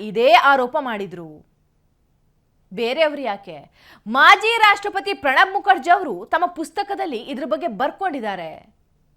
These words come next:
ಅವರು ಕೂಡ ಅವತ್ತು ಸೋನಿಯಾ ಗಾಂಧಿಯ ಬಳಿ ಶಂಕರಾಚಾರ್ಯರನ್ನ ಬಿಡುಗಡೆ ಮಾಡುವಂತೆ ಕೇಳ್ಕೊಂಡಿದ್ರಂತೆ.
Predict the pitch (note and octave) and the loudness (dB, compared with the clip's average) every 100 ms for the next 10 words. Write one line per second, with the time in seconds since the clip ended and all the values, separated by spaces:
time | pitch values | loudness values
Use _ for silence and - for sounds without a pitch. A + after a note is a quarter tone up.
0 | _ _ _ _ - - C#4+ G4+ F#4+ F4+ | _ _ _ _ -2 2 2 0 -2 0
1 | A#3 C4+ E4 C4+ F3+ A#3 - A#3+ D4 F#4 | 2 0 -4 -8 -14 -14 -8 -6 -2 -2
2 | D#4+ D#4+ D4 C4+ C4+ C#4+ G#3+ G#3+ D#4+ F#4+ | 0 -2 -2 -2 -4 -8 -14 0 6 6
3 | F#4 F4 D4 C4+ A#3 A3 F4 - _ _ | 6 4 4 2 -4 -4 -6 -8 _ _
4 | E3+ D#4+ G4 A4+ B4 A4 F#4 C#4+ B3+ F#4+ | -4 0 2 4 2 4 2 2 -2 -8
5 | F#4+ F4+ A4+ A#4+ A#4 F4 A3+ B3+ G#3 G3+ | -4 0 0 0 -2 -2 -4 -6 -8 -12